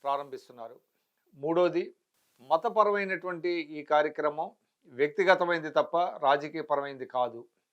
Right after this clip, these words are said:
కనుక ఈ మా-, మూడు కారణాలతో కాంగ్రెస్ పార్టీ ఈ కార్యక్రమానికి హాజరు కాబోవటం లేదు అని గౌరవప్రదంగా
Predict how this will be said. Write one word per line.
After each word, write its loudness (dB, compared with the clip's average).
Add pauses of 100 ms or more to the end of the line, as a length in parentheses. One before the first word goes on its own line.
(200)
కనుక 2 (400)
ఈ -2
మా-, 0
మూడు 4
కారణాలతో 6
కాంగ్రెస్ 0
పార్టీ -2
ఈ -10
కార్యక్రమానికి -6
హాజరు -2
కాబోవటం -2
లేదు -12 (680)
అని -6
గౌరవప్రదంగా 0